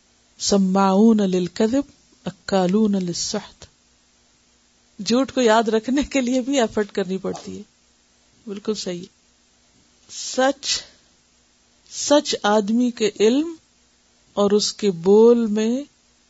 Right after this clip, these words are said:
تضاد نہ ہونے کا نام۔ یعنی جو علم میں ہے، جو آپ جانتے ہیں، جو آپ کو معلوم ہے، آپ وہی بولتے ہیں،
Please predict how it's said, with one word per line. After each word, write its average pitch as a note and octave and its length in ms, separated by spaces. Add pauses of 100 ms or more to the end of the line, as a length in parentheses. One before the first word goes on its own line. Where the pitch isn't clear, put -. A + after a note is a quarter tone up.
(260)
تضاد G3 520
نہ G3 160
ہونے F#3+ 340
کا F3 140
نام۔ D#3+ 240 (840)
یعنی F#3 140
جو A3 280
علم A3+ 260
میں B3+ 200
ہے، C4+ 100 (120)
جو G#3 320
آپ A3 240
جانتے G3 400
ہیں، B3 160 (720)
جو G3 220
آپ A3 260
کو A3+ 100
معلوم G#3 560
ہے، C#4 100 (800)
آپ A#3+ 200
وہی A#3+ 200
بولتے F3 400
ہیں، F3 80